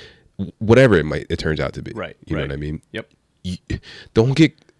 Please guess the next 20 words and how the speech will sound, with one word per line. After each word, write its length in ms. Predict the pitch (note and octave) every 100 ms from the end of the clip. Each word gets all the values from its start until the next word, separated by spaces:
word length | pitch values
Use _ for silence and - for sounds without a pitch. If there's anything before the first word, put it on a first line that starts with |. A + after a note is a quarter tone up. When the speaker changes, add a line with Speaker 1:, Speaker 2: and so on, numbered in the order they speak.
| _ _ _
Speaker 1:
so 440 | - - G#2 G2 E2+
wrapped 340 | F2 E2 -
up 160 | E2 -
in 240 | D2 C#2 _ _ _ _ - - _ _
what's 220 | - G2 -
going 240 | - A#2+
on 120 | F3
in 80 | D#4
the 60 | D2
world. 340 | C#2+ C#2+ D2 _
Speaker 2:
Yeah. 260 | A2 F2+ - -
Speaker 1:
To 80 | G#2+
an 60 | E2
extent, 360 | - E2 D2+
like, 140 | - D#2
you 40 |
s-, 140 | E2 -
you 140 | G#2+
have 280 | G#2+ A#2+ C3+
to 260 | C3+ A2+